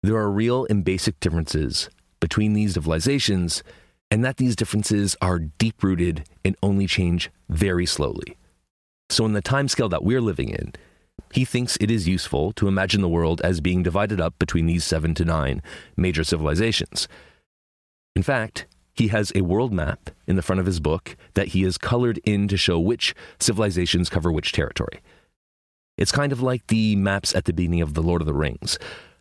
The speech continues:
Dwarves over here, elves over there, never mind who the orcs are. So there are all these civilizations,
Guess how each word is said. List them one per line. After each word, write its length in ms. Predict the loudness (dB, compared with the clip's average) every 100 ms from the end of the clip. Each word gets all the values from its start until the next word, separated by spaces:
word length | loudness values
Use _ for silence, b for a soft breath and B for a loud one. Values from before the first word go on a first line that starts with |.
| -2
Dwarves 280 | 0 0 0
over 160 | -2 0
here, 580 | 0 0 0 0 -2 -10 _ _ _ -2
elves 200 | 0 0
over 140 | 0
there, 480 | 0 2 2 0 -4 b b b b -4
never 220 | -2 0
mind 220 | 0 2
who 80 | 0
the 120 | 0
orcs 280 | 0 0 -4
are. 240 | -6 -6 -12 _ _ _ _ _ _ _ _ _ _ _ _ _ -2
So 100 | 2
there 120 | 2
are 60 | 2
all 140 | 2
these 200 | 0 -2
civilizations, 760 | 0 0 0 0 0 0 -2